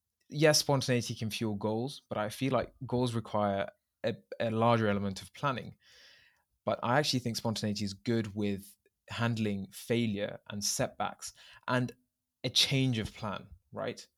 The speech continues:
So, uh, let's say, let's say you have a plan. You've, you're super structured. You, you know, you, you sort out your week and everything,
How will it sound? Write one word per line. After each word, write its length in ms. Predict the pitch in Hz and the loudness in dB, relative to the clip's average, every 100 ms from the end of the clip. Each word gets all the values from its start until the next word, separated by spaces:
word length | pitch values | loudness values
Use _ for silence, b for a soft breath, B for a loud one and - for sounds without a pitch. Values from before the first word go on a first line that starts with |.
| _ b b b | _ b b b
So, 400 | - 143 120 117 - _ _ _ _ _ _ _ - - - | 0 4 6 4 0 _ _ _ _ _ _ _ 0 0 0
uh, 100 | 131 - - | 0 0 -2
let's 220 | 135 127 | 2 4
say, 360 | - 120 107 - - | 6 6 4 0 0
let's 180 | 127 | 2
say 80 | - | 4
you 140 | 113 110 | 4 4
have 140 | 107 | 2
a 60 | 104 | 0
plan. 280 | 107 95 131 - | -4 -6 -8 -6
You've, 220 | 107 95 | -6 -4
you're 180 | 117 104 | -4 0
super 280 | - 170 | 2 2
structured. 560 | - - 95 - 95 120 b b b b | 0 -2 -4 -6 -8 -10 b b b b
You, 380 | 110 101 101 101 - | -4 -2 -2 -4 -8
you 140 | 110 | -6
know, 80 | 101 | -4
you, 80 | 101 101 104 107 101 | -4 -4 -4 -4 -4
you 80 | 101 | -4
sort 260 | - 120 | -2 0
out 120 | 113 101 | 0 -2
your 100 | 104 | -2
week 140 | 101 | -2
and 80 | 101 | -4
everything, 400 | 95 98 - - | -6 -8 -10 -12